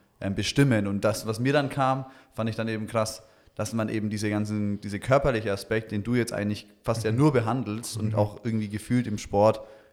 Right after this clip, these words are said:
Speaker 1: größtenteils irgendwie immer wieder aufkommt. Jetzt wird's schon immer wieder mehr, es kommen irgendwie Sportpsychologen, gibt's ja schon auch länger so, aber, ähm, ist auf jeden Fall noch nicht so präsent wie halt dieses
Speaker 2: Mhm.
Speaker 1: ganz normale physische Thema.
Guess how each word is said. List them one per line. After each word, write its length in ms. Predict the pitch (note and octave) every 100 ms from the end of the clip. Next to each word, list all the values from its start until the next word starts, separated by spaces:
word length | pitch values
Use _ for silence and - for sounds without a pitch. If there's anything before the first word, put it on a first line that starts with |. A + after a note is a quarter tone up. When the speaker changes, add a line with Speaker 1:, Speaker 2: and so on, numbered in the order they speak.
| _
Speaker 1:
größtenteils 600 | A#2 A#2+ - A2+ G#2 G#2
irgendwie 180 | G#2 G#2+
immer 160 | G#2
wieder 180 | G2+ G2
aufkommt. 560 | G#2 A#2+ - B2 B2+ - - - _ _ _ -
Jetzt 280 | - - -
wird's 240 | G#2+ A2+
schon 120 | - A2+
immer 220 | A2 G#2
wieder 160 | G#2
mehr, 280 | G2 G#2+ A2+
es 100 | G#2
kommen 180 | - G#2+
irgendwie 220 | G#2 G2 G2+
Sportpsychologen, 880 | - G#2+ - A2 A2 G#2+ G#2 E2 G2+ _ _ -
gibt's 180 | G2+ G#2
ja 80 |
schon 120 | G2+ F#2
auch 140 | F#2+
länger 280 | G2+ B2 A2+
so, 100 | A#2+
aber, 300 | G2 G2+ F2+ - - _ - -
ähm, 340 | G2 G2 F#2+
ist 140 | A2+ A2
auf 80 | G#2
jeden 140 | G#2+
Fall 120 | G#2
noch 120 | G2+
nicht 160 | G#2 A#2
so 100 | A#2+
präsent 440 | - G#2+ G#2 G#2+ G#2+
wie 100 | G#2
halt 140 | F#2+
dieses 220 | G#2 G2+
Speaker 2:
Mhm. 40 | G2+
Speaker 1:
ganz 160 | G2
normale 300 | G2+ G2 G2
physische 360 | B2 A#2+ A2 G2+
Thema. 360 | A2 A2 A2+